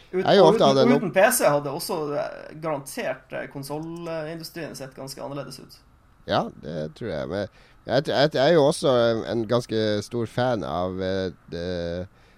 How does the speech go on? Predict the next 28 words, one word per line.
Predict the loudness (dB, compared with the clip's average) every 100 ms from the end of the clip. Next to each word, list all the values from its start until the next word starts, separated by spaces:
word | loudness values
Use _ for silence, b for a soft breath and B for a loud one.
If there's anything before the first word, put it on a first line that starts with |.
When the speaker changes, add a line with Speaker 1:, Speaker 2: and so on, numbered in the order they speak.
| b
Speaker 2:
det | 0 4
å | 4
lage | 4 6 6 4 0
ting | 0 0
med | 0 -2
begrensninger. | 0 0 0 -2 -8 -8 -6 -6 -10 -12
Fordi | -8 -8 -4
det, | -2 0 0 -2 -6 b b b b
hvis | -8
du | -4 -4
skal | 4 4 4 -4
te-, | -4 -4 0
tegne | 2 4 6 6 6 4 2
en | 0 -4
tegning | 0 2 4 2 0
med | 0
bare | 2 0 -2
fire, | -6 -6 -2 0 0 0 -2 -4
du | -4
har | -2
bare | -4
fire | -4 -8 -4 -4 -2
farger | -4 -2 -4
på | -6 -8
tusjene, | -8 -6 -6 -6 -12 b b b b -4
så | 2
må | 6 8 6
du | 4 2